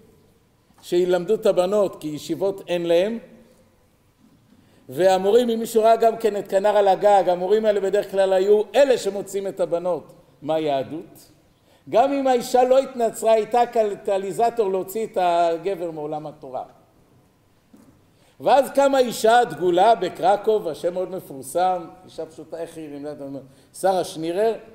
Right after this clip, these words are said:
והתחילה לפתוח בהצלחה את, אה, בית יעקב. יראות, יראות שמיים, יראות שמיים, לא יודע מה. מה עשו עליה במונקאץ'?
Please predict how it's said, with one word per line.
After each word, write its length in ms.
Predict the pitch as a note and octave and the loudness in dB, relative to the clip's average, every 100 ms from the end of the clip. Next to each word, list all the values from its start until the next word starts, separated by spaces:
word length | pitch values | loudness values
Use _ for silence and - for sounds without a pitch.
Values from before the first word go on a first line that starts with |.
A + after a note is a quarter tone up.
| - _ _ _ _ B2+ | -20 _ _ _ _ -10
והתחילה 640 | D#3 G#3 G3+ C4+ D4 C#4+ | -4 -4 -4 -6 2 2
לפתוח 680 | A#3 - - C4+ B3 F3 - | 0 -8 2 4 4 2 -6
בהצלחה 1300 | F3 F3+ F3+ F3+ F3+ F3 F3+ F3+ F3+ B3+ C4+ B3 A#3+ A#3+ - - F#3 | -6 -4 -2 -2 -4 -6 -8 -6 0 4 6 4 2 -2 -8 -12 -12
את, 160 | - | -8
אה, 220 | F#3+ F#3+ F3+ | -6 -6 -4
בית 200 | A3 A#3 | -4 -4
יעקב. 480 | A3+ G3 E3 G3+ D#3 - - _ _ _ _ _ _ _ _ _ _ _ _ - | -2 -2 -2 -4 -6 -10 -20 _ _ _ _ _ _ _ _ _ _ _ _ -14
יראות, 680 | G3 A3+ A3+ G#3+ C#4 C4+ C#4 | 0 2 2 2 4 4 2
יראות 400 | B3 B3+ C#4 C4 | 0 2 2 2
שמיים, 480 | A#3+ A#3 C4 C4 B3 | 0 2 2 0 0
יראות 300 | A3 B3 B3+ | -2 -2 -2
שמיים, 320 | A3+ A3+ G#3 | -2 -4 -4
לא 80 | G3 | -6
יודע 160 | E3+ | -6
מה. 140 | D#3+ D3+ | -8 -8
מה 160 | E3+ | -8
עשו 200 | G3 G#3 | -8 -8
עליה 120 | G3+ F#3 | -8 -6
במונקאץ'? 760 | F3 E3+ G3 G#3 A3 A3 - | -8 -10 -14 -10 -12 -12 -20